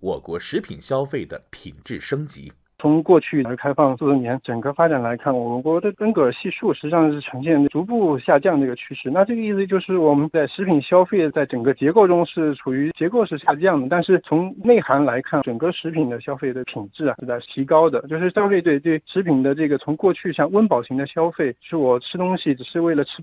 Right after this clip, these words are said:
Speaker 2: 饱，那现在呢实际上是为了吃好、吃健康、吃品质、这样吃营养，然后往这样的这个，这个趋势发展。我觉得这个也是一个长期的趋势，包括消费升级也是一个长期的趋势。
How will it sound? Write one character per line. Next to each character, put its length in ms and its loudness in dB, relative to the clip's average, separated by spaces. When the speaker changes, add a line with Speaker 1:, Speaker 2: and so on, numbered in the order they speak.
Speaker 2:
饱， 400 -4
那 100 2
现 200 2
在 140 8
呢 140 6
实 80 -8
际 80 -6
上 120 4
是 60 2
为 140 2
了 40 -10
吃 200 -2
好、 260 -2
吃 220 -8
健 240 -2
康、 280 0
吃 160 -8
品 320 -6
质、 220 0
这 80 -2
样 160 4
吃 240 -2
营 220 2
养， 200 0
然 120 -4
后 60 -4
往 160 -4
这 100 -4
样 140 0
的 20 -4
这 80 -4
个， 120 -6
这 160 -12
个 160 -12
趋 260 -10
势 220 -8
发 160 -2
展。 160 -6
我 80 -8
觉 100 2
得 80 4
这 100 -4
个 60 0
也 80 2
是 160 -10
一 60 -4
个 100 -2
长 260 -8
期 160 -12
的 120 -2
趋 280 -6
势， 380 -14
包 140 4
括 120 -2
消 200 2
费 160 0
升 240 -4
级 100 -6
也 120 -6
是 180 -12
一 40 -8
个 80 -10
长 220 -14
期 120 -14
的 80 -10
趋 280 -16
势。 240 -16